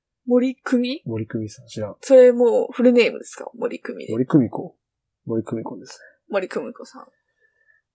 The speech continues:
Speaker 2: オペラ歌手。
Speaker 1: はいはい。
Speaker 2: うまいんですけど、
Speaker 1: うん。
Speaker 2: あ、でも、選んでいくんですよ。
Speaker 1: うん。
Speaker 2: 好きな役者さんを見たいから。
Speaker 1: あ、はいはいはい。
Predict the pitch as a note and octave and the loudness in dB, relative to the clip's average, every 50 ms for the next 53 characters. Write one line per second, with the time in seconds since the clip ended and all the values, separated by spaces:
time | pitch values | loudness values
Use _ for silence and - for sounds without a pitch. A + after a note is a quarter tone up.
0 | _ _ C3 - - B2 A2+ G#2+ - A2+ F#2+ - - - - - - - - - | _ _ -14 -6 -4 -4 -4 -4 -6 -10 -10 -10 -14 -16 -18 -18 -18 -20 -20 -20
1 | - - - - - - - - - - - _ _ - _ _ _ _ _ _ | -16 -12 -10 -10 -10 -12 -14 -16 -20 -20 -20 _ _ -20 _ _ _ _ _ _
2 | _ _ _ - A2 G2+ G2+ A2 G#2+ G#2+ G#2+ - - - - - B2+ A#2 G#2+ G2 | _ _ _ -10 -8 -8 -8 -8 -8 -10 -10 -12 -14 -18 -14 -12 -10 -10 -10 -12
3 | F#2+ F#2+ - A2+ G#2+ G2 G2 G#2 G#2+ G#2 - - - - _ _ _ _ _ _ | -10 -8 -6 -6 -6 -6 -10 -12 -12 -14 -16 -18 -20 -20 _ _ _ _ _ _
4 | _ _ _ - C#3+ E3+ F#3+ F3 C3+ A2 G2 - G#2+ G2+ - G2+ - - - - | _ _ _ 2 4 4 6 4 4 2 -2 -6 -10 -12 -12 -14 -14 -16 -16 -20
5 | _ _ - A#3+ B3 B3+ B3 A#3 G#3 D#3 B2 G#2+ F#2+ F#2+ - - - G#2 - A2 | _ _ -6 -6 -4 -2 -2 2 2 2 2 2 -2 -8 -8 -10 -10 -10 -8 -10
6 | G2+ G2 G2+ G#2 G2+ - - C3+ B2+ A2 A2+ G#2+ - A#2 G#2 G2 - - G2+ G2+ | -12 -12 -14 -18 -18 -14 -8 -6 -6 -4 -6 -6 -6 -6 -8 -8 -10 -12 -12 -12
7 | F#2+ - - C4 C4 B3+ B3+ B3 B3+ B3 A#3+ A#3 - - A#3 A#3 | -12 -6 -4 -2 -2 -2 -2 -2 -4 -6 -6 -8 -12 -14 -18 -20